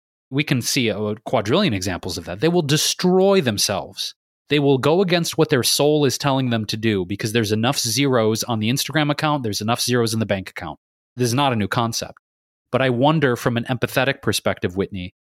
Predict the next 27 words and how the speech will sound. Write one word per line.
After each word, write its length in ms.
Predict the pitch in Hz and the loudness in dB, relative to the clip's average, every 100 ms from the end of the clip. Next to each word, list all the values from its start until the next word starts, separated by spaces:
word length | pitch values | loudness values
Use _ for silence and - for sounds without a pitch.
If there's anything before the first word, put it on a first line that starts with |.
| _ _ - | _ _ -4
if 140 | 131 | -2
she 260 | - - 131 | 0 2 2
is 120 | 160 | 2
confused 560 | - 117 - 107 101 104 | 0 0 2 2 2 0
and 120 | 110 | 2
there's 140 | 110 104 | 2 0
a 40 | |
part 300 | - 135 123 | 0 0 0
of 120 | 117 | 0
her 160 | 117 95 | -2 -2
soul 680 | - - 165 147 95 87 - _ | 0 0 2 2 2 -2 -6 _
that 200 | 117 117 | -2 0
wants 260 | 117 131 - | 0 0 0
to 80 | 101 | 0
get 160 | 120 | 0
the 100 | 110 | 0
hell 180 | 107 107 | -2 0
out 120 | 104 | -2
of 80 | 92 | -2
the 80 | 92 | -2
whole 200 | 101 85 | -2 0
thing, 340 | 113 107 - _ _ _ _ | -2 -2 -6 _ _ _ _
just 200 | 110 - | -4 -2
exit 320 | 127 104 101 - | -4 -2 -4 -4
the 60 | |
game 280 | 95 107 95 | -2 -2 -4
completely. 500 | - 85 113 92 | -8 -4 -2 -4